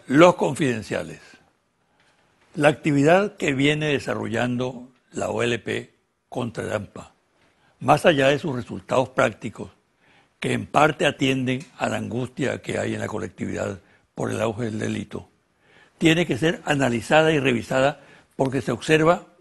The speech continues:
un desbordamiento que afecta a los derechos humanos. El tema es delicado por la sensibilidad que existe ante la acción amponil, que a la luz de lo que algunos piensan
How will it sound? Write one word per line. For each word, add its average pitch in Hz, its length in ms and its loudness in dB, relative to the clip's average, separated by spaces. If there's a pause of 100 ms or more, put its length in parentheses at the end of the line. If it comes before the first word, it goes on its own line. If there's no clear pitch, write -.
(120)
un 156 180 -2
desbordamiento 135 960 2
que 95 120 -6
afecta 135 460 0
a - 180 -4
los 107 120 -2
derechos 104 400 -6
humanos. - 380 -12 (880)
El 123 200 -2
tema 170 240 6
es 165 60 6
delicado 139 600 2 (500)
por 131 140 2
la 123 100 2
sensibilidad 113 640 -2
que - 100 -6
existe - 640 -6 (120)
ante 127 340 -2
la 104 100 -2
acción 135 420 -4
amponil, 104 560 -4 (800)
que 143 120 4
a 135 40 6
la 123 120 4
luz 160 240 4
de 214 100 2
lo 160 180 2
que 113 280 0
algunos 101 420 -2
piensan 117 540 -2